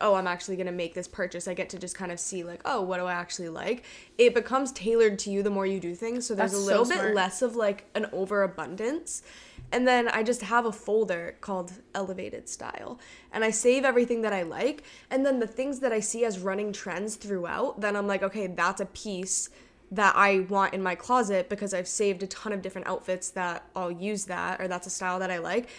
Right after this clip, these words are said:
Speaker 1: Then I'll go search for that actual one item, find the best version of it, and buy it.
Speaker 2: I do something similar.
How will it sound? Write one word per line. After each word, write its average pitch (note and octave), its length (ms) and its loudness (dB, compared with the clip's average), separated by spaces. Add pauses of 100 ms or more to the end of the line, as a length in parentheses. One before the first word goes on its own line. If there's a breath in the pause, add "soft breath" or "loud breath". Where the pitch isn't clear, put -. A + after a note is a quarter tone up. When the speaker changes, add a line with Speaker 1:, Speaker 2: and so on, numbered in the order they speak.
(140 loud breath)
Speaker 1:
Then A#3+ 300 4
I'll C#4 140 4
go A#3+ 160 10
search A3 340 0
for A3 140 -2
that G3+ 180 4
actual G3 380 0
one F#3+ 180 0
item, F#3 300 0
find F3+ 280 -4
the F#3 40 -4
best F3+ 280 -4
version F3 280 -4
of E3 100 -6
it, - 120 -8
and F#3 100 -6
buy E3+ 140 -6
it. - 240 -12 (760 soft breath)
Speaker 2:
I B3 460 6
do A#3+ 160 0
something A3+ 240 0
similar. F#3+ 420 -2